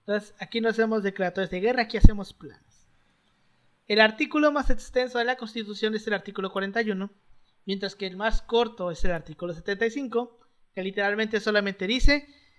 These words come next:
que por cada senador propietario de un curul se elegirá un suplente.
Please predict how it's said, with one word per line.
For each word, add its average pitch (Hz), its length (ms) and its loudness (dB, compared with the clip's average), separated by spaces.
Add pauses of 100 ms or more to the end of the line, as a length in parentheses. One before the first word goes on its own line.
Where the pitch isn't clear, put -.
(200)
que 311 180 8
por 220 280 0
cada 240 220 6
senador 226 420 2
propietario 214 720 0
de 160 180 -6
un 165 140 -4
curul 233 380 -2 (120)
se - 200 2
elegirá 226 540 4
un 208 160 -2
suplente. 151 420 -10